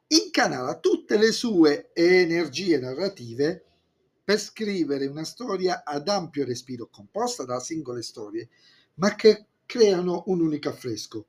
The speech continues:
Una storia che coinvolge la protagonista in un'indagine complessa alla ricerca di un efferrato vigilante che uccide i criminali.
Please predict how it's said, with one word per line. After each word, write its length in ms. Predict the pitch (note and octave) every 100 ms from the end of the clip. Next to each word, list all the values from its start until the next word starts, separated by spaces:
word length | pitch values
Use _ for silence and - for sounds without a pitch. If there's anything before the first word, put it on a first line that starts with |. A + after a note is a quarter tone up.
| _ _ - _ _
Una 260 | F3+ A#3
storia 640 | - - A3+ E3 B2+ C3 -
che 180 | E3
coinvolge 560 | D#3+ G3 G3+ F#3 C3 B2
la 140 | B2+
protagonista 800 | B2+ C#3+ E3 G3 G#3+ G#3+ - E3 D#3+
in 140 | C#3+
un'indagine 840 | E3+ F3+ F#3+ F3+ D#3 B2 A#2+ A#2+ -
complessa 920 | F#3 F#3 F#3 D3 A2+ - - C#3+ E3 _ _ _ _ _ _ _
alla 180 | A3 B3+
ricerca 480 | C4 C4 F#3+ C#3+ D#3
di 80 | D3+
un 80 | E3+
efferrato 680 | F3 G3+ F#3+ G#3+ F#3 D#3+
vigilante 760 | C3 D#3 A#3+ - A2+ A2 - C#3+
che 100 | -
uccide 360 | B3 - C3+ B2
i 20 |
criminali. 520 | A#2+ G#2+ G#2 F#2 G#2+